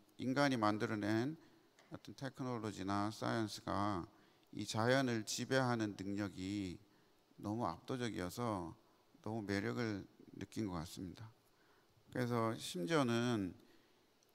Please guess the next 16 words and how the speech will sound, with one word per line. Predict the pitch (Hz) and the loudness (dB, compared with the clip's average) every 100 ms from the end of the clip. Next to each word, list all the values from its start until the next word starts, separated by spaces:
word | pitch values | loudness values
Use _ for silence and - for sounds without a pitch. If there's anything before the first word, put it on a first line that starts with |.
| - | -10
이 | - 113 110 107 95 - - - _ - | -4 -2 0 0 -4 -10 -20 -20 _ -14
극복하고 | 131 127 160 160 160 151 143 | -12 -4 2 4 6 6 4
싶은 | 143 160 156 156 143 | -2 -4 -8 -4 0
대상으로 | 123 113 139 127 120 147 131 101 - - | 0 0 0 0 0 0 0 -2 -8 -8
자기의 | 120 120 117 113 | -6 -4 -4 -4
지능까지 | - 120 127 123 110 95 101 - - | -6 -4 -2 0 0 -2 -6 -8 -6
내놓았다고 | 85 90 90 - - - _ _ _ _ _ - 92 90 | -4 -4 -6 -10 -14 -18 _ _ _ _ _ -4 -4 -2
생각이 | 110 104 92 - | 0 0 0 -4
들어요. | - 85 98 151 - _ _ _ _ _ _ _ _ _ _ - | -2 -2 -2 -6 -14 _ _ _ _ _ _ _ _ _ _ -10
그런가요? | - 104 98 95 117 - | -2 0 4 6 6 0
<laughs> | |
아닌가요? | - 110 92 85 110 - - - - - - - - - - _ _ - | -6 -2 -2 -2 -4 -8 -18 -20 -20 -20 -20 -20 -20 -20 -20 _ _ -4
그래서 | 139 131 | 0 4
이 | 135 131 127 | 4 6 4
사 | - 170 | 0 -2
차 | - 165 | 4 4